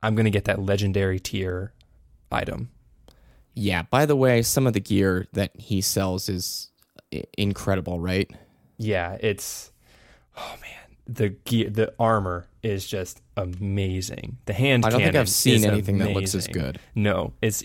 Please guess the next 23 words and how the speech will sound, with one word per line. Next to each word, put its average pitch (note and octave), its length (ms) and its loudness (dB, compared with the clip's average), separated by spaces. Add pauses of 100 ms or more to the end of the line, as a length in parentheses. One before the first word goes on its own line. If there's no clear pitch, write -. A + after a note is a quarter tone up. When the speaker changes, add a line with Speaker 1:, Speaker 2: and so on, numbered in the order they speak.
Speaker 1:
easily A#2+ 400 4
the G2 120 0
best F#2+ 280 0
looking F#2+ 260 -6
stuff, - 300 -8
in A2 140 2
my G2 160 0
opinion, - 540 -8
in G2 140 -6
the F#2 60 -10
game. - 200 -12
Speaker 2:
There's B2 180 0
a B2 60 2
warlock A2+ 500 2
helmet C3+ 460 0
that G#2 140 2
I'll G2+ 80 -2
probably G#2 380 -2
use G2+ 640 -4
somewhere G2 480 0
on A2 100 2
the A2+ 80 2
website A#2 560 0